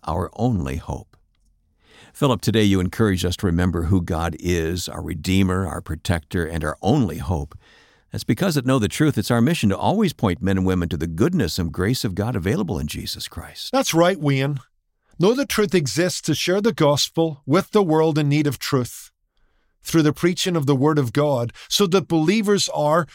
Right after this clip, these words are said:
Speaker 2: one, encouraged daily in their faith to learn and live biblically,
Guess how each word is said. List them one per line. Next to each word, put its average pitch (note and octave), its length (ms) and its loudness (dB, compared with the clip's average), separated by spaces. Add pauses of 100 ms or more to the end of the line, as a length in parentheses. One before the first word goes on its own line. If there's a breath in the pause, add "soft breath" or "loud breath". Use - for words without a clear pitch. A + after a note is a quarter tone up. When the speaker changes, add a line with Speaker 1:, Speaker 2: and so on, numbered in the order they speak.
Speaker 2:
one, E3+ 300 2
encouraged E3 680 0
daily D#3 460 2 (260 loud breath)
in D#3+ 160 2
their C#3 140 4
faith D3 400 -2
to E3 100 2
learn E3 560 2
and D3 160 0
live C#3+ 260 0
biblically, C#3 680 -2